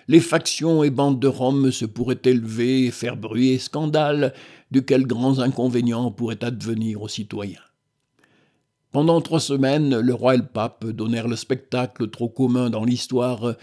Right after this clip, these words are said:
de l'hypocrisie de la force aux prises avec l'hypocrisie de la foi. Le pape sentit enfin la nécessité de céder.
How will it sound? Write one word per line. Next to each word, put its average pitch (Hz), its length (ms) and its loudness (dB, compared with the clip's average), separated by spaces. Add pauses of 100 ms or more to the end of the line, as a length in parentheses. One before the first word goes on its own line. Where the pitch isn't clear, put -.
(300)
de 131 100 2
l'hypocrisie 139 840 2
de 127 80 2
la 113 140 2
force - 580 -4
aux 131 320 -2
prises 117 340 0
avec 110 200 -6
l'hypocrisie 113 760 -2
de 104 140 -4
la 104 120 -2
foi. - 500 -10 (680)
Le 127 320 6
pape 131 360 0
sentit 127 460 0
enfin 127 440 2
la 127 120 4
nécessité 127 640 2
de 127 120 4
céder. 127 500 0